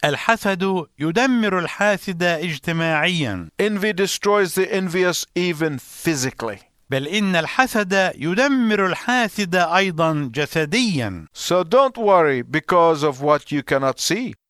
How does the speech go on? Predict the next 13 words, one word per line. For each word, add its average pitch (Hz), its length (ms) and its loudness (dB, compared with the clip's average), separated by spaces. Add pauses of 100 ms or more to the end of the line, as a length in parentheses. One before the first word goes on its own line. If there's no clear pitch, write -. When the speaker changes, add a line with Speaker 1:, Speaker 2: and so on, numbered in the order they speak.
Speaker 1:
فلا 269 380 0
تقلق 220 540 0 (200)
بسبب 190 580 -2
ما 180 360 0
لا 180 180 2
تستطيع 170 920 -2
أن 143 120 -2
تراه. 139 600 0
Speaker 2:
Secondly, 160 720 -2 (180)
Speaker 1:
ثانيًا، 160 800 0
Speaker 2:
don't 240 300 2
worry 247 420 4
because 170 640 2